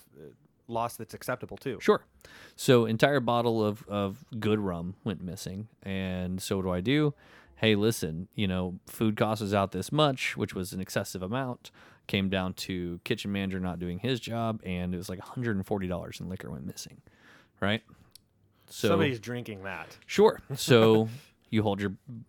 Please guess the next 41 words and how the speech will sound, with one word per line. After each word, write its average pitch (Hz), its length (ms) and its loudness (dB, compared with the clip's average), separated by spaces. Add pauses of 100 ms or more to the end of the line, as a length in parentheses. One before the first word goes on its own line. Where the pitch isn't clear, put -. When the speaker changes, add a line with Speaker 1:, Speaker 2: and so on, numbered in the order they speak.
Speaker 2:
managers 98 300 0
accountable, 110 420 2
right? 98 320 -2
So 110 120 -4
Speaker 1:
Mm-hmm. 90 100 -2
Speaker 2:
you 90 80 -4
write 92 140 0
'em 101 80 2
up 139 180 2
saying, 98 240 -2
"Hey, 101 140 -2
listen, 95 480 -4
this 101 200 -4
was 104 140 -4
your 101 140 2
responsibility 104 720 0
to 113 40 -8
keep 98 200 -8
track 95 240 -2
of 95 80 -6
your 95 100 -6
liquor. 101 420 -4
You 98 120 -4
didn't 90 240 0
fucking 104 300 -4
do 139 160 2
it, - 140 -14
right? 98 240 -8
Your 95 300 -10 (140)
responsibility 104 480 -4
to - 60 -12
keep 98 120 -6
track 101 160 -4
of 107 60 -8
your 123 100 -4
food. 101 340 -4 (120)
You 98 80 -10
didn't 90 160 -6
fucking 92 260 -8
do 107 80 -4
it." - 160 -12